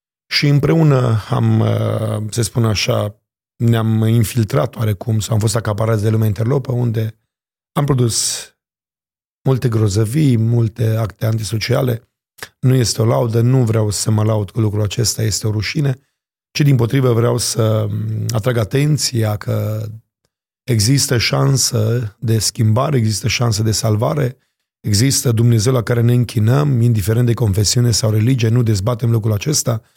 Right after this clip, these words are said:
Toți ne închinăm lui Dumnezeu într-o formă sau în alta și cred că mărturia vieții mele nu este alta decât o dovadă că Dumnezeu a avut și are, um, atenția plecată asupra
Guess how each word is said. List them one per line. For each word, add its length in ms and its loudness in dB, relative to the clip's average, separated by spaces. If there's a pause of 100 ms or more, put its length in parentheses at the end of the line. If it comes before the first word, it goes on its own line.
(320)
Toți 220 2
ne 80 4
închinăm 340 2
lui 100 4
Dumnezeu 380 2
într-o 220 0
formă 440 0
sau 260 0
în 100 2
alta 320 0
și 400 -2 (380)
cred 180 -4
că 120 -2
mărturia 880 0 (360)
vieții 420 0
mele 280 2
nu 140 2
este 300 0
alta 220 0
decât 320 -2
o 60 2
dovadă 460 0
că 380 -2
Dumnezeu 840 0 (380)
a 120 -4
avut 600 -6 (120)
și 240 -2
are, 560 -2 (240)
um, 560 -6
atenția 540 0
plecată 340 -2
asupra 520 0